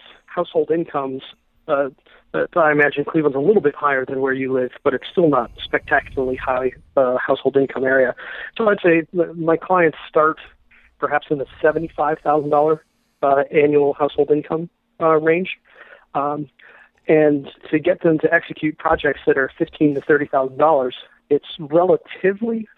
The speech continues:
simple. I'm not gonna say it's easy, but, uh, uh, you have to switch over to thinking monthly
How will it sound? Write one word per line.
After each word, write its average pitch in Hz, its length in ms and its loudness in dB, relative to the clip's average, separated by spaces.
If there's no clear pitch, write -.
simple. 233 500 0
I'm 165 200 -6
not 165 120 -2
gonna - 100 -20
say 156 80 0
it's - 160 -6
easy, 165 360 -2
but, 147 220 2
uh, 147 260 0
uh, 160 180 -4
you 165 180 0
have 185 140 2
to 151 160 -2
switch - 200 0
over 160 220 4
to 135 160 -8
thinking 139 400 -6
monthly 135 560 -2